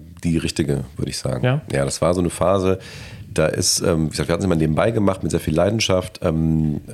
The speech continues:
Speaker 1: die war auch immer noch da, aber die Zeit war weniger. Ähm, einer von uns hat ein zweites Kind, glaub ich, gekriegt, der andere ist in die U S A ausgewandert, weil er beim
Speaker 2: Mhm.
Speaker 1: Burning Man seine Frau kennengelernt hat.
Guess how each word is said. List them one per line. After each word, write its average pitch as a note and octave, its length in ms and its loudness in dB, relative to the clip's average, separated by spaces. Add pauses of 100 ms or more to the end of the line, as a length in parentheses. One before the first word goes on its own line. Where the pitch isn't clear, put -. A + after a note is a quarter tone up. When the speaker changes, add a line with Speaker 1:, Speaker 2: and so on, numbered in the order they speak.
(180)
Speaker 1:
die D2+ 240 -2
war D#2 100 4
auch F#2 100 0
immer G2 140 0
noch D#2+ 140 -2
da, E2 160 2
aber F#2 160 2
die D2 80 -2
Zeit - 380 -2
war F#2+ 340 0 (100)
weniger. G2+ 540 2 (560)
Ähm, D2+ 360 0
einer D#2 180 2
von F2+ 120 -2
uns - 100 -2
hat - 100 -4
ein D2 140 0
zweites - 440 -4
Kind, A2+ 300 0
glaub G2 180 2
ich, F#2 120 -2
gekriegt, - 480 -2
der - 100 0
andere D2+ 200 2
ist - 120 -4
in - 120 -2
die E2 80 0
U F2 100 2
S E2 100 -2
A G#2 140 4
ausgewandert, D#2+ 680 2
weil D#2 100 0
er D#2 60 0
beim D#2 160 -2
Speaker 2:
Mhm. D#2 40 -4
Speaker 1:
Burning F2 280 4
Man E2 140 2
seine D#2+ 160 0
Frau A2 200 0
kennengelernt E2+ 440 0
hat. E2+ 140 -2